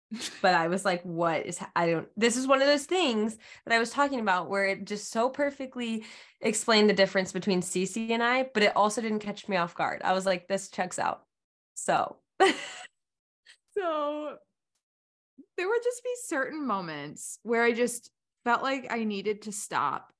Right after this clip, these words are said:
Speaker 1: and use a Tide stick. You know, it wasn't, like, stopping in people's way. We weren't moving. It was more, like, in a stationary place.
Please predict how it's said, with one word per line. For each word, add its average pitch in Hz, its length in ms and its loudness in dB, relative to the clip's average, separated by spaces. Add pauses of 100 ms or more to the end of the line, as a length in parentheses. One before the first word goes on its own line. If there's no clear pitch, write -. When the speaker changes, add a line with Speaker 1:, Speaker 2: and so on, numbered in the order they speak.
(420)
Speaker 1:
and 208 180 -2
use 190 160 -4
a 220 40 -8
Tide 320 280 0
stick. - 280 -10 (1160)
You 330 100 4
know, 285 120 4
it - 140 4
wasn't, 370 240 4
like, 247 220 -2
stopping 208 480 2
in 190 80 0
people's 190 400 -6
way. 254 340 4
We 233 140 -2
weren't 220 220 -2
moving. 190 500 -2
It 143 80 -4
was 196 180 0
more, 180 200 -2
like, 175 220 -2
in 202 120 -6
a 185 60 -4
stationary 180 720 -4
place. 156 640 -2